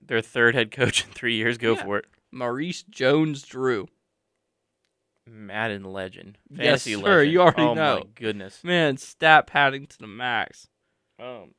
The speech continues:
Speaker 1: unbelievable. He was cra-, I remember I drafted him a few years in fantasy football in a row. The player I always seem to draft in fantasy is Joe Mixon.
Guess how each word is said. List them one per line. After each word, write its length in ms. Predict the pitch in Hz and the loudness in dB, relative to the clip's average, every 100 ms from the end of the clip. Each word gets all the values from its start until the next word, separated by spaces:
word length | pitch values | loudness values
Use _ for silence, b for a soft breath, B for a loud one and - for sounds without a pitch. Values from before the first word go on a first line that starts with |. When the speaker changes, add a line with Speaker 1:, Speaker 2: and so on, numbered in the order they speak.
| - | -4
Speaker 1:
unbelievable. 580 | 139 131 98 104 95 110 | -2 -2 -2 -4 -6 -8
He 140 | 127 | -12
was 180 | - - _ | -14 -20 _
cra-, 340 | _ - 120 - | _ -20 -14 -8
I 60 | 156 | -4
remember 280 | 175 120 117 | -2 -2 -4
I 120 | 170 | -10
drafted 280 | 160 127 110 | -10 -12 -14
him 100 | 104 | -16
a 20 | |
few 240 | - - 98 | -18 -20 -20
years 380 | - 76 - | -20 -20 -20
in 60 | - | -20
fantasy 280 | - 104 - | -20 -20 -20
football 280 | - - - | -20 -20 -20
in 60 | |
a 20 | - | -20
row. 80 | - b b b | -20 b b b
The 80 | - | -6
player 200 | 208 269 | 0 4
I 60 | 202 | 6
always 280 | 117 131 120 | 6 6 2
seem 100 | 113 | -6
to 40 | |
draft 240 | 107 101 101 | -2 -4 -4
in 60 | |
fantasy 320 | 101 98 - 104 | -8 -10 -10 -18
is 60 | |
Joe 260 | - 113 104 | -10 -6 -6
Mixon. 400 | 104 110 - 123 | -8 -18 -20 -20